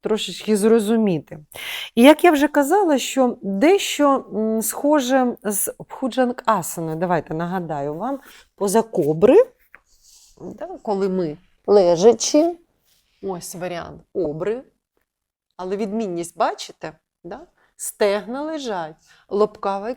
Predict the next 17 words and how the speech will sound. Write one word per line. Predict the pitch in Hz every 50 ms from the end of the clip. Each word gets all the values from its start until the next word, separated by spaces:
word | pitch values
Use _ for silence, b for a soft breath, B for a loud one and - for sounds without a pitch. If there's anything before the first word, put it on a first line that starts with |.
| - -
лобкова | 208 202 202 208 - - 214 214 247 285 269
кість | - - 202 196 196 - -
торкається, | 233 - - - - 165 156 151 156 - _ b b b b b b _
плечі | - 196 202 202 202 214 220 220 - 247 233
назад | 226 226 220 196 202 196 190 -
відведені, | 175 208 185 190 202 180 165 151 160 160 165 - -
схожість | - - - - 254 285 320 302 285 302 277 - -
тільки | 247 208 - _ 220 190
в |
верхній | 175 202 208 208 - _ 208 202
частині, | - - - - - - - 190 165 147 139 143 b b b b b -
да, | 196 233 233 226
руки | 226 208 180 - - 175
чи | - - 208
прямі, | - - - 196 190 180 170 151 143
чи | - - - 156 143 -
зігнуті, | 175 156 156 180 170 165 165 165 175 202 220 214 - 294 320